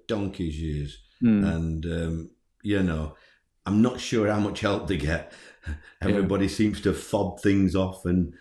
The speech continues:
Speaker 1: put it to that department. They pass it to another department. They send it down the line. You know, I, I, it, it's, uh, I don't, I don't, I think it's a little bit criminal that these people have gotta go through that when all they need is a little bit of help.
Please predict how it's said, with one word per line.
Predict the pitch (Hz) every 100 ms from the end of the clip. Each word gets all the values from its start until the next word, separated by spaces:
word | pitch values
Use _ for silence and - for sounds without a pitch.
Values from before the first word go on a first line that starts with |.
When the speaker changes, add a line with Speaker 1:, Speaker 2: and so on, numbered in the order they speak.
| - -
Speaker 1:
put | 117
it | 104 107
to | 104
that | 104 107
department. | 101 98 101 98 95 98
They | 98 95
pass | - 98 107
it | -
to | 107 98
another | 101 98 87
department. | 95 98 101 101 98 98 - _ -
They | 101 98
send | 95 104 98
it | 98 95
down | 98 98
the | 98
line. | 95 92 92 92 90 - _ _ - 143 -
You | 156 123
know, | - - -
I, | - 104
I, | 110 - - -
it, | - - 131 -
it's, | 117 110 - 120
uh, | 104 95 - - _ _ _ - _ _ _
I | 120
don't, | 147 151 147
I | 123
don't, | -
I | 110
think | 151 180
it's | 127
a | 113
little | 110
bit | 101 107 -
criminal | 113 107 95 90 87 85 _ _ _ _ 123 131 _
that | 92 95
these | 95 98
people | - 95 95
have | 87
gotta | 92 85
go | 82 92 92
through | - 82 76
that | 73 80
when | 80
all | 92 87
they | 85
need | 90 82
is | 76
a | 80
little | 82 78
bit | 78
of | 71
help. | 80 76 -